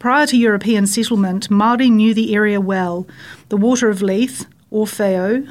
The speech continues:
was named for Kati Mamwe chief Wheo, and his kaik was located a block south of the confluence of Orfeo and Pukehokia, or Lindsay Creek. East of Leith Street,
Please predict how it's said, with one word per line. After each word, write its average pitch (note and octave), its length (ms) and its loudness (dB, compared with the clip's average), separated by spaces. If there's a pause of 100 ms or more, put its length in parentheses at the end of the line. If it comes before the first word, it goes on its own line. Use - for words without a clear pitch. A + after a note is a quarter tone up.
was G3+ 180 -2
named A#3 280 2
for G#3+ 140 -4
Kati B3 380 -2
Mamwe A3 480 2
chief G3+ 360 -4
Wheo, F#3+ 600 -4 (300)
and G3+ 100 -2
his G3 140 -4
kaik - 540 -2
was G3+ 180 -6
located G3+ 520 -4
a F3+ 60 -6
block A#3+ 320 -6
south F3+ 600 -4
of G3 120 -12
the F#3+ 80 -6
confluence B3 720 -2
of F#3 280 -6
Orfeo F#3+ 760 -4 (340)
and G3+ 200 -2
Pukehokia, A#3 920 -2 (220)
or F#3+ 120 -8
Lindsay F#3+ 320 0
Creek. - 460 -4 (1160)
East D#4+ 280 0
of C4 120 0
Leith B3 260 0
Street, - 580 -8